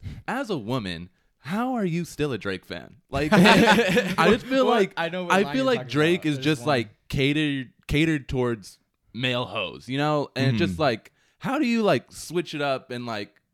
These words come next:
Speaker 1: make it about you, you know? How do you relate to it? I, I, I just
Speaker 2: 'Cause
Speaker 1: wanna
Speaker 2: girl, girls like being talked to a certain way, whether
Speaker 3: But
Speaker 2: or
Speaker 3: the
Speaker 2: not they
Speaker 3: women
Speaker 2: acknowledge it or not. They like being talked to a certain
Speaker 3: The women
Speaker 2: way.
Speaker 3: love Drake, man.
Speaker 1: <laughs> Yeah.
Speaker 3: Like,
Speaker 2: They like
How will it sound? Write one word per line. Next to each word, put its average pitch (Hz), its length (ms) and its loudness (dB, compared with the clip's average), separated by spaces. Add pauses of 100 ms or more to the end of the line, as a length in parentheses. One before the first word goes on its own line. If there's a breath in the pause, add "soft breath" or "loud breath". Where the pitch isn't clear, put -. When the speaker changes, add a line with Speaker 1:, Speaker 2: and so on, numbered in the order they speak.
(140)
Speaker 1:
make 139 240 -2
it 127 200 0 (560)
about 110 380 -4
you, 113 160 -8
you 95 160 -10
know? 120 120 -6
How 156 140 -2
do 175 60 0
you 165 160 -2
relate 107 340 -4
to 101 180 -6
it? 67 140 -12
I, 131 120 2 (120)
I, 147 140 0 (320)
I 160 60 -2
just - 20 0
Speaker 2:
'Cause 185 100 6
Speaker 1:
wanna 170 120 2
Speaker 2:
girl, 214 180 4 (100)
girls 165 260 -4
like 165 220 -6
being 175 220 -4
talked 160 280 -10
to 170 120 -4
a 156 40 -2
certain 165 300 -6
way, 180 180 0
whether 131 180 0
Speaker 3:
But - 20 4
Speaker 2:
or 160 80 2
Speaker 3:
the - 20 -2
Speaker 2:
not 165 140 0
they - 60 -2
Speaker 3:
women 170 160 4
Speaker 2:
acknowledge 165 360 2
it 160 100 0
or 151 60 -2
not. 147 220 -4
They 151 100 -4
like 151 220 -4
being 170 160 -4
talked 151 240 -8
to 175 100 -2
a 139 60 0
certain - 220 -4
Speaker 3:
The 117 100 -4
women 156 260 0
Speaker 2:
way. 123 60 -2
Speaker 3:
love 131 240 0
Drake, 135 360 -2
man. 117 380 -2
Speaker 1:
<laughs> - 20 -2
Yeah. 104 420 2
Speaker 3:
Like, 98 200 -10
Speaker 2:
They 135 100 -12
like 131 200 -6